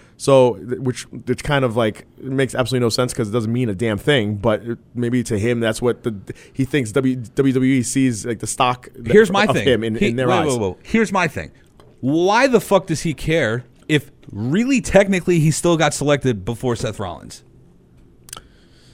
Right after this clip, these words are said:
Speaker 2: Also, why did they have to say this is now round one of the Monday Night Raw draft and the first pick with the draft?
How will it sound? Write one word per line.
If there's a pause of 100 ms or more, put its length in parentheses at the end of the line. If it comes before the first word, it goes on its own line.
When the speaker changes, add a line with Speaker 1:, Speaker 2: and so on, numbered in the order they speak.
(220)
Speaker 2:
Also,
why
did
they
have
to
say
this
is
now
round
one
of
the
Monday
Night
Raw
draft
and
the
first
pick
with
the
draft?